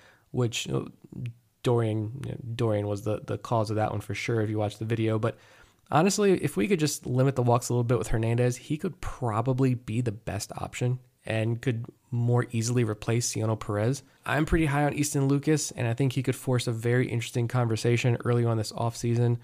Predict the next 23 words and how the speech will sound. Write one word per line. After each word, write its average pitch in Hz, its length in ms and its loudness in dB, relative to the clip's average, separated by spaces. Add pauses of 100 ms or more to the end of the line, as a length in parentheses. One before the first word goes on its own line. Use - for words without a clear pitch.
But 127 140 4
I 120 100 2
think - 240 0
at - 120 -2
some - 380 4
point, 135 460 2 (180)
we 123 160 -2
probably 117 440 2
see 120 180 0
Wanderson 113 440 2
Charles 113 480 0 (360)
as 110 180 -2
well. 117 260 4
He's 120 200 2
in 123 80 4
triple 117 280 0
A 113 100 2
now, 131 360 6
continuing 113 460 0
to - 80 -10
pitch 120 220 -2
very 104 180 0
well. 113 480 4